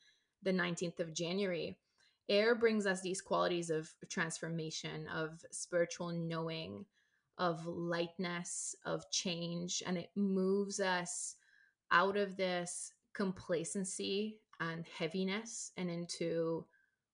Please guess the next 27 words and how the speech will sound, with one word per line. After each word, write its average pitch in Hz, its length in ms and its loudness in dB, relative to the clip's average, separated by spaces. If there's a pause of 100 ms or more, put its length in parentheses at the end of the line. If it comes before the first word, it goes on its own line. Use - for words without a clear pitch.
oneness, 175 760 -4
if 190 140 -10
you 175 100 -2
will. 170 220 2
You 156 120 -6
could 170 220 -4
read 165 220 -6
that 165 220 -2
as 160 340 -4
independence, 170 720 -2
but 175 140 0
also 165 640 -2 (340)
self-development, 165 960 0
self-knowledge. 165 840 -2 (580)
And 180 600 2
yeah, 214 260 4
in 185 140 -2
many 214 220 2
regards, 170 380 0
air 165 160 2
is 175 180 0
the 175 100 0
element 170 280 0
of 175 140 -6
the 185 80 2
coronavirus, 175 880 0
but 165 180 4